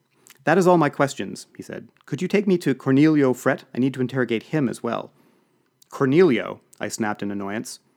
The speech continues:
"How did you know Cornelio Fret was really a man? Are you cleared to know that?" "Cleared?" he stuttered. "Really a man?" "It's highly sensitive," I said. "He's working on cracking a Moroccan white slave ring from Montreal. I'll have to tell him to do better."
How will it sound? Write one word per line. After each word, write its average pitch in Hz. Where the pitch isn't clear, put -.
"How 147
did 147
you 151
know 151
Cornelio 147
Fret 160
was 131
really 151
a 143
man? 135
Are 139
you 175
cleared 170
to 143
know 127
that?" 202
"Cleared?" 127
he 151
stuttered. 135
"Really 143
a 117
man?" 127
"It's -
highly 123
sensitive," 104
I 92
said. -
"He's 123
working 131
on 117
cracking 127
a 113
Moroccan 117
white 123
slave 131
ring 113
from 107
Montreal. 113
I'll 110
have 120
to 120
tell 117
him 110
to 101
do 107
better." -